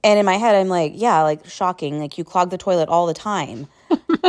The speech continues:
And then she's like, "But I tried to fix it myself,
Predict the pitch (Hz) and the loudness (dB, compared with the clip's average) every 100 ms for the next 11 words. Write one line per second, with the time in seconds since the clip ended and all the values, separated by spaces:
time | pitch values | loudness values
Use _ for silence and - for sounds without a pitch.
0 | 466 427 392 403 415 - - 302 170 160 | 2 6 6 6 2 0 0 2 2 0
1 | - 277 277 214 208 - 196 220 208 180 | 2 4 6 4 2 0 -2 -2 -2 -4
2 | - 330 370 - 247 180 - - 175 170 | -2 0 0 0 2 2 2 -4 -8 -6
3 | - 285 175 151 240 - - | -2 0 2 0 -4 -8 -20